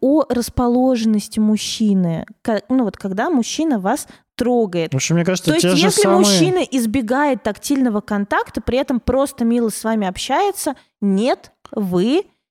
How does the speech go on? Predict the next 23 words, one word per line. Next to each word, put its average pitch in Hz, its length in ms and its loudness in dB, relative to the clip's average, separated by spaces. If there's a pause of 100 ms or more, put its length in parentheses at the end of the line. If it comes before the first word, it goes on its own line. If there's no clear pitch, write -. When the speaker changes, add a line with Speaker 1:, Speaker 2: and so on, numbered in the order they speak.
(120)
Speaker 1:
не 214 200 0
нравитесь 185 640 -2
мужчине. 262 580 -2 (160)
Нравитесь, 240 480 0
может 214 200 -2
быть, 208 120 -12
как 226 180 -4
человек, 247 460 -2
но 277 100 -2
не 339 120 -2
нравитесь 233 600 -4 (400)
как, 240 420 -4
э, 247 40 0
ну, 190 720 0 (480)
там, - 200 -14 (440)
предположительный 220 920 0
партнёр. 147 560 -2
Speaker 2:
А 135 80 -4
как 165 140 -2
тогда 143 200 0
в - 100 -6
переписке 143 600 -4
понять? 110 460 -12